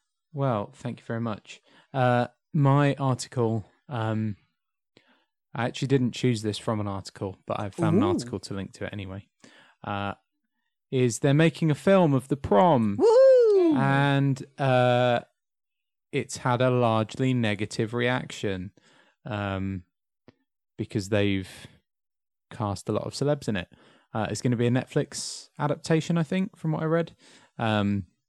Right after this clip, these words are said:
Speaker 1: and it's going to feature, so far they've announced Ariana Grande, James Corden, Meryl Streep, uh, Andrew Rannells, and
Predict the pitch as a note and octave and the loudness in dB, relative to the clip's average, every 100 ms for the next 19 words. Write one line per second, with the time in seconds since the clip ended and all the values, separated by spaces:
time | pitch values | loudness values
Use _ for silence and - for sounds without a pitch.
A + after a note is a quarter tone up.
0 | _ _ _ _ - _ _ _ - _ | _ _ _ _ -20 _ _ _ -20 _
1 | _ A2+ G#2+ - - - - - B2 A2 | _ -4 -4 -6 -8 -10 -10 -4 0 0
2 | A2 G#2+ - G#2 G2 - A#2 - - A2+ | 0 -4 -4 -2 -4 -4 -6 -6 -6 -4
3 | G2+ G2 - G2 G#2 F#2+ F#2+ G2 F#2+ G2 | -2 -2 -4 -4 -2 -2 -4 -4 -6 -8
4 | - - _ _ _ _ _ - B2 G#2+ | -12 -16 _ _ _ _ _ -2 0 0
5 | F#2+ G2+ G2 G2 G2 - A2 G2+ - G2 | 0 -2 0 -2 -2 -2 -2 -2 -4 -4
6 | F#2+ F#2+ F#2 F#2 A#2 G#2+ G2 F#2 - G2+ | -4 -4 -6 -6 -4 -2 -2 -4 -8 -8
7 | F#2+ - - - _ _ _ _ A#2+ G2 | -8 -10 -20 -20 _ _ _ _ -10 -8
8 | F2+ - A2 G2+ G2 F#2+ F#2+ F#2 F#2 - | -8 -6 -6 -4 -4 -4 -4 -8 -10 -14
9 | - F#2+ F#2+ F#2 | -12 -10 -8 -10